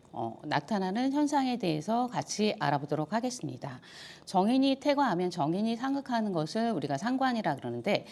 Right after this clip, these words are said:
상관을 너무나 누르는 거예요. 그리고 상관을 진시킨다. 어, 이런 표현을 하는데, 어, 이런 것들이 이제 나타나는 현상이 뭐가 있냐면은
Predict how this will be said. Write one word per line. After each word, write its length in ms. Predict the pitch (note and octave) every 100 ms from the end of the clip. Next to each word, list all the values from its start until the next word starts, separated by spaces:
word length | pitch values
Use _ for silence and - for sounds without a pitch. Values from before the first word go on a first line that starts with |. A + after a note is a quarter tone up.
| - -
상관을 500 | - D4+ D4 C#4+ G3+
너무나 440 | - G3 C#4+ A#3
누르는 380 | D3+ D3+ G3 D#3+
거예요. 360 | B2+ B2 B2 - - -
그리고 180 | D#3 D#3
상관을 720 | B3 C#4 C4+ A#3 A#3 D#4+ E4+ - -
진시킨다. 1040 | - A3 B3+ C#4 C#4 - F#3 C3 B2+ B2 B2 - - - -
어, 220 | C3 B2 -
이런 260 | E3+ F#3+
표현을 420 | F#3+ C#4+ C4+ A3
하는데, 600 | A3+ B3 E3 C#3 G3+ - - - - - -
어, 320 | E3 D#3 D#3 -
이런 240 | G#3 B3+
것들이 460 | B3 A#3+ A3 A3+ G3
이제 260 | C#3+ C3+
나타나는 580 | B2 B2+ - F#3 F3 F3
현상이 440 | A3+ C4+ C4+ B3 A#3+
뭐가 260 | A#2+ D3+
있냐면은 680 | C#3 B2 A#2+ A2+ C#3 C#4